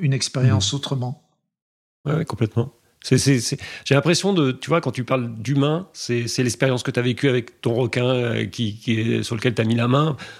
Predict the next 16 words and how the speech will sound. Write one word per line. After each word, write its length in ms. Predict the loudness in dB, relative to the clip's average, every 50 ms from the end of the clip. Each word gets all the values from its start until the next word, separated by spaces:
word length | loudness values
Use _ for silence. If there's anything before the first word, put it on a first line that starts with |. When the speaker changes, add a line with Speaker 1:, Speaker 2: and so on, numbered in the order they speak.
| -20 _ -12 _ 2
Speaker 2:
<clears throat> 260 | 2 2 2 2 0
Pardon, 320 | 0 0 0 0 -2 0
et, 260 | 0 0 0 0 0 -4
et 40 | -6 -10 -16 -20 -8
c'est 120 | -2 0 2
exactement 360 | 4 2 2 2 2 2 2
la 80 | 2 2
même 160 | 0 0 -2
chose, 240 | -2 -2 0 0 0
hein. 120 | -2 -6
C'est 160 | -8 -6 -4 -2
Speaker 1:
Ouais. 60 | -2
Speaker 2:
exactement 300 | -2 -2 -4 -4 -4 -2
la 40 | -2
même 60 | -2 0
Speaker 1:
Et 60 | 2